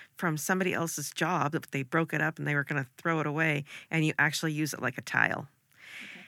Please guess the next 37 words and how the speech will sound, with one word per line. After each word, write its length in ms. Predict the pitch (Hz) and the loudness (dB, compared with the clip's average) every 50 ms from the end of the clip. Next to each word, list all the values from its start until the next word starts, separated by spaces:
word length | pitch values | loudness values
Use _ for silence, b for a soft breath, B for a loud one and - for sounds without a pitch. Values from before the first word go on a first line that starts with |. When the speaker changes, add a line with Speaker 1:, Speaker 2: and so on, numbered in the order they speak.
| B B | B B
Speaker 1:
And 80 | 170 160 | 0 0
the 60 | 160 | 2
great 240 | 143 175 170 180 160 | 6 6 6 6 6
thing 160 | - 180 170 | 2 0 2
about 240 | 160 160 165 151 - | 2 4 2 2 2
that 220 | - 170 170 160 | 2 2 4 2
is 100 | 160 147 | 2 0
you 80 | - 165 | -2 -4
can 180 | - 170 156 143 | -4 -4 -4 -4
plant, 360 | - - 180 170 160 - - | -4 -2 0 0 0 0 0
like, 160 | - 131 123 | -2 -2 -2
creeping 420 | - - - 180 175 - 170 160 160 | -2 -2 -2 -2 -2 0 -2 -2 -2
thyme 460 | - 165 165 160 160 165 165 170 165 - | -2 0 2 2 2 2 2 0 -2 -2
in 100 | 165 156 | -2 -2
between 640 | 156 160 - - - 160 156 151 160 165 180 214 160 - - | -2 -4 -6 -4 -4 -2 -2 -2 -2 -2 -4 -6 -10 -14 -12
so 160 | - - 156 | -6 -4 0
that 80 | 160 | 0
it 80 | 147 143 | 0 2
grows 280 | - 147 147 151 139 - | 2 0 0 0 -2 -4
beautifully. 600 | - 147 147 165 151 - 175 175 180 185 190 185 | -4 -4 -4 -4 -4 -6 -4 -4 -4 -4 -6 -8
And, 120 | - 120 - _ B B B B B B - | -10 -10 -12 _ B B B B B B 2
and 100 | 151 143 | 2 2
it's 140 | 143 - - | 2 2 0
a, 140 | 143 135 - - | -2 -2 -2 -2
a 140 | - 120 151 | -2 -2 0
living, 480 | 143 143 170 170 170 185 180 180 175 - | 0 2 2 2 2 2 0 0 0 2
I 160 | - 165 170 | 4 6 6
li-, 140 | 190 196 185 - | 6 4 4 6
I 140 | - 170 190 | 6 6 6
prefer 500 | 208 - 240 214 - - 185 175 170 160 | 6 2 -2 -2 0 2 2 4 4 4
living 440 | 151 151 160 160 160 160 147 143 143 | 2 2 2 2 2 0 0 0 0
labyrinths 520 | 139 - - - - - - - - - | 0 0 0 0 -4 -4 -4 -8 -6 -2
more 200 | 156 143 143 143 | 0 0 2 2
than 120 | 143 139 | 2 0
I 120 | 143 143 143 | 0 -2 -2
do, 340 | 139 143 139 139 143 143 - B B B B B B | -2 -2 -2 -2 -2 -4 -6 B B B B B B
um, 300 | 139 131 131 123 127 | -4 -4 -2 -4 -6